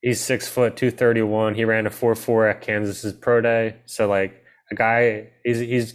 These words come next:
he's got some speed. Um, I know he was a guy at the Senior Bowl who turned a lot of heads. I think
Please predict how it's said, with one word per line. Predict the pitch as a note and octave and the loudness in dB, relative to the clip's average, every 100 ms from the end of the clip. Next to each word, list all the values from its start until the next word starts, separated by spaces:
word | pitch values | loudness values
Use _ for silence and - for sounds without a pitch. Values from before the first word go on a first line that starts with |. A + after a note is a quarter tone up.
| - | -4
he's | B2+ | 0
got | C3 C3 | 0 0
some | - A2+ | -2 -8
speed. | - - A2+ A2 A2 - _ - | -6 -2 2 2 0 -4 _ -4
Um, | G#2 G2 F#2+ F#2 F#2 _ - - - _ _ _ A2 | -4 -2 -6 -10 -18 _ -20 -20 -20 _ _ _ -4
I | |
know | A2+ A2 | 0 0
he | A2 | 2
was | A#2 G#2+ | 2 0
a | |
guy | A2 G#2+ | 2 2
at | G#2+ | 2
the | - | -2
Senior | - A#2+ G#2+ | -6 -4 -2
Bowl | G#2 A2 G#2+ | 0 2 2
who | G#2+ | 0
turned | - A2 | -4 -2
a | G#2 | 0
lot | G#2 G#2 | 0 0
of | |
heads. | - G#2+ G#2 G2+ - - | 0 2 2 -2 -10 -10
I | G#2+ | -8
think | - A2 G2 | -4 -6 -6